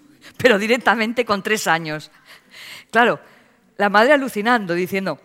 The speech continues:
"¿Y cómo sabe que le está sirviendo?". Bueno, porque lo sabe, porque lo sabe. Y tú se lo tienes que dar como un alimento, un alimento emocional donde él o ella van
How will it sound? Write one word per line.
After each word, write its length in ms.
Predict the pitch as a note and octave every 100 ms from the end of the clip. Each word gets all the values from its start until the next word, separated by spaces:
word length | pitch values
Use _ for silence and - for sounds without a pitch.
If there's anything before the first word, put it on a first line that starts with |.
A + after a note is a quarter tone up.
| _ _ _ -
"¿Y 120 | A3
cómo 320 | - D#4+ G4+
sabe 400 | - C4+ A3 F#3
que 180 | E3 G3+
le 60 | F#3
está 200 | F3+ G3+
sirviendo?". 720 | - F#3+ F3+ E3 D3+ C#3 C#3+ _ _ _ _ _ _
Bueno, 300 | B2+ A#2+ A#3 _ _
porque 240 | F3+ -
lo 100 | C#3
sabe, 400 | B2+ D#3 A#2 G2 _ _ _ _ _ _
porque 280 | - G3+ E3
lo 100 | C3+
sabe. 380 | - G#2+ F2+ - _ _ - -
Y 80 | G#3+
tú 140 | D#4
se 100 | D#4+
lo 100 | G#3+
tienes 240 | F3+ A#3 B3
que 120 | A3+
dar 160 | B3+
como 180 | B3 F#3
un 80 | F#3+
alimento, 500 | F#3+ E3 D3 C#3+ C#3+
un 140 | - A3
alimento 360 | A3+ G3 F#3
emocional 520 | F#3 G#3 A#3 A#3+ B3+ - _
donde 360 | E3 E3+ E3+ F#3
él 160 | G3+ C#3 - - -
o 120 | -
ella 280 | F#3+ A3+ C4+ - _
van 300 | E3 G#3+ G3